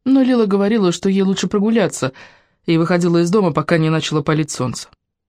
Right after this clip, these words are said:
Она шла пустынными улицами, мимо только что построенных и большей частью ещё не заселённых домов, отпирала лавку, протирала запачканной краской пол и поджидала рабочих и поставщиков, которые привозили весы,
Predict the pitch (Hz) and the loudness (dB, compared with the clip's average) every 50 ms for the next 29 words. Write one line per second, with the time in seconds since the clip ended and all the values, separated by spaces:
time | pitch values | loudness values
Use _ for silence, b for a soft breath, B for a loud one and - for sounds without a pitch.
0 | _ _ _ _ _ _ _ _ _ _ _ _ - 214 247 294 294 269 - 285 | _ _ _ _ _ _ _ _ _ _ _ _ 0 2 2 2 2 0 0 -2
1 | 269 247 233 - - 262 240 226 214 208 202 208 240 254 226 202 - - 202 185 | 0 0 -2 0 0 0 2 2 2 2 2 2 2 0 0 -2 -2 -2 0 0
2 | 180 175 165 165 160 - 185 190 190 180 170 165 - 196 175 - 170 - 170 156 | 0 0 0 -2 -2 -2 0 2 2 2 0 0 0 -2 0 -2 -2 -2 -2 0
3 | - 160 156 - 180 190 190 175 165 151 143 - - 139 139 139 131 151 147 143 | 0 -2 0 0 0 0 2 2 0 0 -2 -2 -2 -2 0 0 0 -2 -2 -2
4 | - 143 139 - 175 160 - - 147 139 135 - 151 143 147 147 147 135 135 135 | -2 -4 -2 0 -2 -2 -2 -2 -2 -2 0 0 0 0 0 0 0 -2 -4 -2
5 | - 139 143 139 139 139 139 156 160 175 196 202 196 - - B B B B B | 0 0 0 0 0 0 0 0 2 2 2 0 0 -2 -6 B B B B B
6 | B B B B B B _ _ _ _ - - 185 - - 185 170 156 147 143 | B B B B B B _ _ _ _ -8 -8 -6 -2 0 0 2 2 2 2
7 | 143 180 208 196 - - - 175 165 156 - _ _ _ _ _ _ _ _ _ | 0 0 -2 -2 -4 -4 -2 0 0 -2 -4 _ _ _ _ _ _ _ _ _
8 | _ - 180 170 170 - 185 185 190 175 160 147 135 147 143 - 151 147 - - | _ -2 -2 -2 0 0 0 0 2 2 0 0 0 -2 -2 -2 -2 -4 -2 -4
9 | 143 135 139 135 131 - 147 147 143 - - - 135 131 135 - 226 214 196 175 | -2 0 0 0 -2 -2 -2 -2 -2 -2 -2 -2 -2 -2 -2 -2 0 0 2 2
10 | 147 139 135 - 147 143 156 156 185 185 170 147 143 147 147 147 165 165 - 160 | 0 -2 -2 -2 -2 -2 0 0 0 0 2 2 0 0 0 0 -2 -2 -2 -2
11 | - 160 156 - 151 - - 156 - - 180 - - 147 123 - - B B B | -4 -4 -4 -4 -4 -4 -4 -4 -4 -4 -8 -4 -2 -4 -4 -4 -6 B B B
12 | B B B B B B - 156 147 156 147 143 135 - 139 139 139 135 131 139 | B B B B B B -8 -4 -2 0 0 -2 0 0 0 0 0 0 0 0
13 | 131 131 127 127 127 139 139 - - 214 202 196 190 | 0 0 0 0 -2 -4 -4 -2 -2 -2 -2 -2 -4